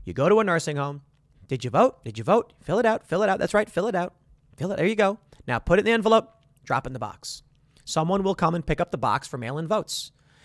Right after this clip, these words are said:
It is not hard. What I, what I, what I try telling a lot of these Trump supporters, you gotta understand, in a city, two activists can knock on hundreds of doors by just walking ten feet. You go into an apartment complex in New York,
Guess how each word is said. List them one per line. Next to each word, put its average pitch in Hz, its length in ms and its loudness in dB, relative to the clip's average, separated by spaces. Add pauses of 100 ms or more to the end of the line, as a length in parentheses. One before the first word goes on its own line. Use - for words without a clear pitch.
(100)
It 165 100 0
is 131 160 -2
not 147 240 -2
hard. 131 320 0 (300)
What 165 160 0
I, 190 100 4
what 185 160 0
I, 202 140 4
what 202 160 4
I 240 80 6
try 262 180 2
telling 208 300 2
a 175 40 -2
lot 175 160 4
of 165 40 -2
these 151 120 -2
Trump 160 200 -2
supporters, 139 340 -6
you - 40 -10
gotta 180 160 0
understand, 117 460 -6 (840)
in 151 100 -4
a 147 60 -2
city, 165 340 0 (640)
two 262 200 2
activists 180 600 2
can 143 200 -4
knock 160 340 -2
on 131 180 -2
hundreds 196 500 -4
of 180 160 -2
doors 131 400 2
by 131 160 -2
just 113 160 -8
walking 135 480 0
ten 143 240 -8
feet. 107 240 -12 (720)
You 147 80 -6
go 180 160 6
into 190 180 2
an 180 60 4
apartment 175 440 2
complex 160 680 -2
in 139 220 -8
New 180 120 0
York, 156 520 2